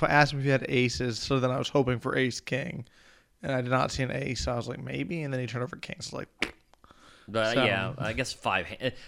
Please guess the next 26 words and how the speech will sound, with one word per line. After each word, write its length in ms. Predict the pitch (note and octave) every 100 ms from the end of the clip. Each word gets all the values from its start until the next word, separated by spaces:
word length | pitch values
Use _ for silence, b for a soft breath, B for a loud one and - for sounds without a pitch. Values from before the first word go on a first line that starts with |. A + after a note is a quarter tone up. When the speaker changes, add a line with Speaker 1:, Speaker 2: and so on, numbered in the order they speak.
| -
Speaker 2:
five-handed, 600 | - D#3+ G#2 G#2 F#2+ F#2
if 80 | G#2
you 80 | A2+
have 140 | E2+
queens, 480 | - F2 E2 E2+ F2
I 80 | F2+
guess 220 | F2 F2+
it's, 180 | F#2 F#2+
you're 180 | A#2
just 240 | F#2 - -
pretty 180 | B2 F#2+
much 160 | D#2+
going 300 | F2+ D#2 D#2+
with 180 | D#2+ D#2
it 80 | D#2+
at 100 | D#2+
that 200 | D#2 -
point. 420 | D#2 E2 E2 A#1+
But 120 | G#2+
it 120 | G#2+
is 200 | G#2+ G2
kind 140 | - F#2+
of 80 | D#2+
a 40 |
weird 300 | D#2+ D#2+ D#2
spot. 440 | - - E2 E2